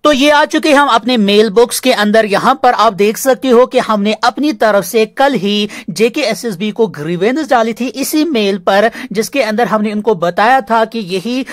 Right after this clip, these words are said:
सुपरवाइजर जो फॉर्म है वो हमने आज से पांच दिन पहले सबमिट किया है, लेकिन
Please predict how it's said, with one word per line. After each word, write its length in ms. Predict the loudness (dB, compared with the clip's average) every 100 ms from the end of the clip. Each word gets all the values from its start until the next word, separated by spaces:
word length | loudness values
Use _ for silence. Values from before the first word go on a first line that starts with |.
| -12
सुपरवाइजर 800 | -4 -2 0 0 0 0 0 -2
जो 200 | 0 -2
फॉर्म 400 | -2 0 2 0
है 340 | 0 2 0 -4 -8
वो 180 | -2 0
हमने 480 | 0 -2 -2 -4 -4 0
आज 240 | 2 2
से 200 | 0 0
पांच 400 | 0 2 2 2
दिन 220 | -2 -6
पहले 280 | -2 0 0
सबमिट 420 | 0 -2 -2 -4
किया 200 | -2 0
है, 160 | 0 0
लेकिन 360 | 0 -2 -4